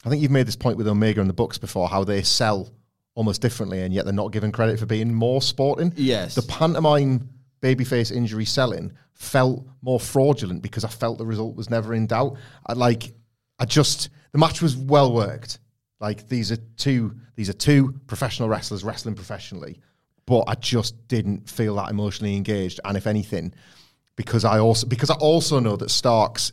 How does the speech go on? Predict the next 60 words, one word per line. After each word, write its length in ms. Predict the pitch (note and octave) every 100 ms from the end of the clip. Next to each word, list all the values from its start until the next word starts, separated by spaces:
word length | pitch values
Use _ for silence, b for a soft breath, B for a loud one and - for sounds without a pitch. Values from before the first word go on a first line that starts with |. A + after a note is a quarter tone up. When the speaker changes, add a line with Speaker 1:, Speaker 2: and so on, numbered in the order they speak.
| -
Speaker 1:
isn't 240 | B2+ A#2+
winning 160 | A2+ G#2
the 60 | G2
title 240 | A2 F#2
at 60 | G2
Winter 200 | G#2 G2
Is 120 | F#2+
Coming, 400 | - G#2+ D#2+ F2+ _ _ _ _ _ _
like, 380 | G#2 G2+ - - _ -
I 40 |
felt 300 | - C3+ A#2
that 260 | A2 G#2 G#2+
during 380 | G#2 G#2+ G#2 G2
this. 280 | B2+ - -
I 40 | A#2
was 120 | A2
Speaker 2:
Mm. 40 |
Speaker 1:
already 240 | C3 C3 A#2
thinking 280 | C3 A#2
ahead 200 | G#2+ B2
to 100 | -
the 80 | G2+
next 240 | G#2+ - -
predictable 440 | A2 - G#2+ G#2
element 300 | A2+ A#2+ A#2
of 80 | A2+
it, 40 |
and 80 | G2
I 80 | G#2
ju-, 120 | -
I, 180 | F#2 G2+ - B B B
I 60 | A2+
don't 120 | C3
know. 60 | C3
Speaker 2:
You 40 |
gotta 40 | A#2+
go 100 | F3
along 160 | E3 D#3
with 80 |
the 40 | C3+
journey 340 | C3+ C3 A2
to 260 | A2 A#2+ G#2+
an 160 | G2 G#2
extent. 500 | F2+ - - E2+ D3
Speaker 1:
You 60 |
do, 260 | C#3+ G3+ -
you 100 | C#3+
do. 100 | E3+ E3+ E3
You 120 | C#3
absolutely 360 | D3 - C#3+ B2
do. 260 | B2+ B2 -
I, 120 | A2+ A2+ G#2+
I 20 |
totally 320 | - B2 A#2
take 200 | - A#2
that 160 | G#2+ - - _ _
point, 340 | - A2 G2+ A2
but 120 | G#2+
I 80 | F#2+
just 400 | G#2 G2 -